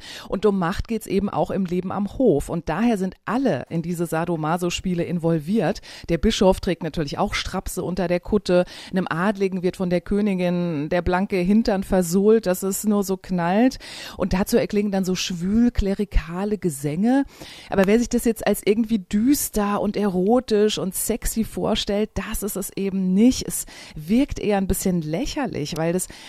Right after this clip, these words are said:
Ensemble zu overacten scheint, teilweise sogar Komödie spielt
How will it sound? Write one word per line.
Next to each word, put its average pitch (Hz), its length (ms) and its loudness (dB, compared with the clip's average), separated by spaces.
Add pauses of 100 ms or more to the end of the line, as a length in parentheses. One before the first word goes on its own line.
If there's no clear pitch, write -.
(180)
Ensemble 214 1000 4
zu - 220 2
overacten 254 760 4
scheint, 254 360 0
teilweise 208 480 2
sogar 170 520 -2
Komödie 220 680 0
spielt 262 520 -2